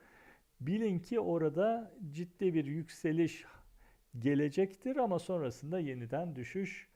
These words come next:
oluyor olacaktır. E, bu da ne demek aslında? Şu anda ucuzken,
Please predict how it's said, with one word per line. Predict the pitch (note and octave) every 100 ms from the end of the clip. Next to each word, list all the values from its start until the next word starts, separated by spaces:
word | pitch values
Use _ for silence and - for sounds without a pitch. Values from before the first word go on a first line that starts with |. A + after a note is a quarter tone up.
| - - - - -
oluyor | C#3+ A2 C#3+
olacaktır. | E3 A#2 A2 A2 - - - - _ _ _ _ _
E, | B2
bu | D#3
da | F#3
ne | F#3 A3
demek | D3 A2+ A#2 -
aslında? | - - A#2 A2 D#3+
Şu | E3 -
anda | C#3+ G2+ G2 C3+ F3+ F3+ - _ _ _ -
ucuzken, | C#3 C3+ A#2 - A2 A#2 E3+